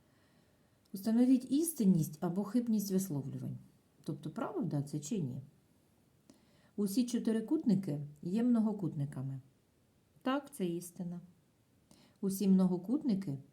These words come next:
є чотирикутниками. Ні, це хибне висловлювання. Серед многокутників є і п'ятикутники, і шестикутники, і трикутники, і так далі. Будь-який трикутник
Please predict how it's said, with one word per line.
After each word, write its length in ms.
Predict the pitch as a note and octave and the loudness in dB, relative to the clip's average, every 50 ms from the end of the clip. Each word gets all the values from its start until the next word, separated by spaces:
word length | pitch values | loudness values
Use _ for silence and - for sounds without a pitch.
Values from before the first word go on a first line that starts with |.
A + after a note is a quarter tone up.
| _ - | _ -8
є 300 | D#3 C#3 C#3+ C#3+ C#3+ C#3+ | -4 -2 0 0 0 -2
чотирикутниками. 1120 | - - F3 - G3+ G#3+ B3 C4+ B3+ - A3 G3 G#3 G3 F#3+ F#3+ F#3+ F3+ F3+ F3 F3 F3+ - - - _ _ _ _ _ _ _ _ _ _ _ D3 | -2 -8 -8 -6 -4 -4 -4 -4 -2 -4 -4 -2 0 0 0 0 -2 -4 -4 -4 -4 -6 -8 -12 -20 _ _ _ _ _ _ _ _ _ _ _ -6
Ні, 480 | C#3+ C#3+ D#3 E3+ F3 E3 D3+ D#3 D#3+ F3 - - | -2 -2 0 0 0 0 -2 -2 -4 -8 -14 -12
це 140 | - - G3 | -6 -4 -4
хибне 360 | F#3+ G3 - D3 C#3 C#3 C#3+ | -2 -2 -2 -2 -2 -4 -4
висловлювання. 800 | C#3+ D3 C#3+ - - D3 C#3 D3 C#3+ C#3+ C#3+ D3 C#3+ D3 D#3 D3+ D3 - - _ _ _ _ | -4 -6 -6 -6 -8 -10 -10 -8 -8 -6 -6 -6 -6 -6 -8 -8 -12 -14 -20 _ _ _ _
Серед 260 | - - D#3 D3+ D3 | -8 -6 -6 -4 -4
многокутників 680 | D3+ D3+ D3+ D#3 D3+ - G#3+ A3 B3 A#3 G3+ - D#3+ D3 - - - _ _ _ _ _ _ _ _ _ _ _ | -4 -4 -2 -4 -4 -4 -6 -6 -4 -6 -4 -4 -6 -8 -8 -12 -20 _ _ _ _ _ _ _ _ _ _ _
є 200 | D3 D#3 D3+ - - - - _ _ _ | -6 -4 -4 -4 -6 -12 -20 _ _ _
і 60 | D3+ | -10
п'ятикутники, 800 | C#3+ - - E3 - - A3 B3 A#3+ C4+ C4 B3+ A3 G3 G3 G3 | -8 -8 -10 -10 -6 -2 -2 -2 -2 -2 -4 -4 -4 -6 -6 -6
і 40 | - | -8
шестикутники, 800 | - - D3 - - - - - F3 A#3+ B3 A#3+ A3 F#3+ F#3+ D#3+ | -10 -12 -16 -14 -16 -16 -8 -4 -4 -4 -4 -4 -8 -8 -8 -8
і 40 | D3 | -10
трикутники, 560 | - - - - - G#3+ - A3 E3+ - D3 | -12 -16 -18 -12 -12 -10 -8 -8 -8 -8 -10
і 40 | C#3+ | -8
так 200 | - F#3+ E3+ D#3 | -8 -8 -8 -8
далі. 200 | D3+ D3 - - _ _ _ _ _ _ _ _ _ _ _ _ _ _ _ _ _ _ _ _ _ _ _ _ _ _ _ _ _ _ _ _ _ _ _ | -10 -12 -14 -18 _ _ _ _ _ _ _ _ _ _ _ _ _ _ _ _ _ _ _ _ _ _ _ _ _ _ _ _ _ _ _ _ _ _ _
Будь-який 580 | - D3+ G#3+ B3 A3 F3 E3+ E3 - F#3+ F3 | -6 0 2 2 4 4 2 2 2 0 -2
трикутник 680 | E3+ - D#3 D3 - - A3+ D4 - E4 G#3 F#3+ - | 0 -2 -4 -4 -2 -2 -2 -2 0 0 -2 -2 -2